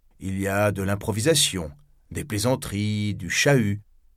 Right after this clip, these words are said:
et une bonne dose de flirt au fur et à mesure que les pôles d'attraction sexuelle s'établissent.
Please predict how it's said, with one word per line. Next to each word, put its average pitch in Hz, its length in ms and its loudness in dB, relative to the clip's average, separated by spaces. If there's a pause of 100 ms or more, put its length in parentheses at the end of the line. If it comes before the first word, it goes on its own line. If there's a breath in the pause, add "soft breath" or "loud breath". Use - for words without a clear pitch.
(200)
et 190 140 0
une 202 140 4
bonne 208 400 4
dose 175 260 0
de 120 100 2
flirt 202 560 0
au 175 140 4
fur 202 220 -2
et 143 40 2
à 131 40 4
mesure 120 320 -2
que 127 100 -2
les 104 140 0
pôles 147 240 2
d'attraction 98 480 -4
sexuelle - 480 -4
s'établissent. 78 800 -6